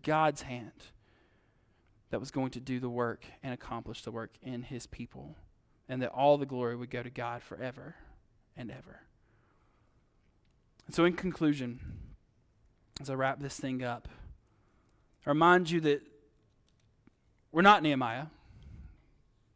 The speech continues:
but we do have a mission just like Nehemiah's.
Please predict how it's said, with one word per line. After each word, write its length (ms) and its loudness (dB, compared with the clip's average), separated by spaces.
but 80 0
we 120 2
do 220 0
have 160 4
a 80 2
mission 440 0
just 280 -4
like 180 0
Nehemiah's. 680 -12